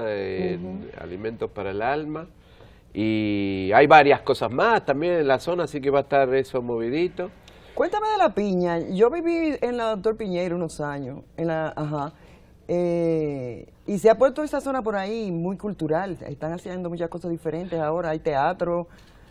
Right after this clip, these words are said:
Speaker 1: Sí, si tú supieras, bueno, esa es la uas, digamos, debería ser cultural naturalmente, porque ahí que está la universidad.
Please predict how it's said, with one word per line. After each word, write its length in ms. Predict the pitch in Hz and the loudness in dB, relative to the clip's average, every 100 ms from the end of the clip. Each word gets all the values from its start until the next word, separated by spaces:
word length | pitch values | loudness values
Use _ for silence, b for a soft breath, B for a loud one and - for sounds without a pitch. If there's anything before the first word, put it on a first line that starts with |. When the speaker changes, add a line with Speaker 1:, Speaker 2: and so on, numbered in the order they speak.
| b | b
Speaker 1:
Sí, 580 | - - - 226 226 208 | -18 -6 2 4 6 6
si 160 | - 190 | 4 -4
tú 120 | 240 | -6
supieras, 520 | 247 240 214 190 165 | -6 2 8 8 8
bueno, 240 | 185 190 175 | 4 4 4
esa 220 | 208 254 | 4 6
es 40 | |
la 160 | 185 156 | 6 6
uas, 580 | 170 220 117 92 - - | 10 10 10 8 -8 -6
digamos, 340 | 123 127 135 | -2 2 4
debería 340 | 135 143 214 262 | 6 6 6 4
ser 200 | 220 165 | 4 2
cultural 560 | 156 135 139 160 165 | 0 0 4 4 6
naturalmente, 720 | 139 127 120 127 131 202 190 127 | 2 2 2 2 2 2 0 -2
porque 220 | 117 131 | 0 2
ahí 120 | 151 | 2
que 80 | 147 | 0
está 180 | 143 131 | 2 2
la 160 | 123 | 2
universidad. 600 | 113 113 107 98 120 131 | 0 0 -2 -2 0 0